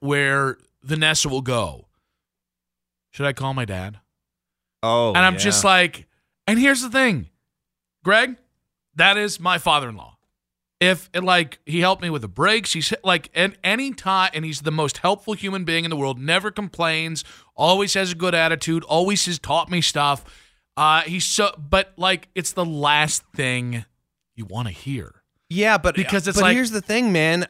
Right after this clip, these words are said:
Speaker 2: I'm, I don't have an ego about being a man or
Speaker 1: Oh.
Speaker 2: being able to do handy things at all.
Speaker 1: So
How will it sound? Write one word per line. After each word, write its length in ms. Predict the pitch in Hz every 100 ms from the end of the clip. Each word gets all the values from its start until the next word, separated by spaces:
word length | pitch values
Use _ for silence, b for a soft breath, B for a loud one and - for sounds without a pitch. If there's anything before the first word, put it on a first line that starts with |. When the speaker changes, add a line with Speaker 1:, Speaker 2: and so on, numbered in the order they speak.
| -
Speaker 2:
I'm, 260 | 170 233 254 -
I 200 | 147 226
don't 200 | 294 220
have 180 | 185 175
an 80 | 139
ego 380 | 160 160 117
about 420 | 107 104 113 110 - _ _ _ _ _ _ _
being 220 | 131 131
a 40 | 120
man 440 | 110 113 101 92 _ _ _
or 140 | 113 113 110 107
Speaker 1:
Oh. 60 | 110
Speaker 2:
being 180 | 127 123
able 160 | 120
to 80 | 113
do 160 | 101 110
handy 240 | 117 110
things 420 | 101 107 101 95 - _
at 160 | 113 104
all. 400 | 95 101 95 71 _ _
Speaker 1:
So 440 | - 233 220 -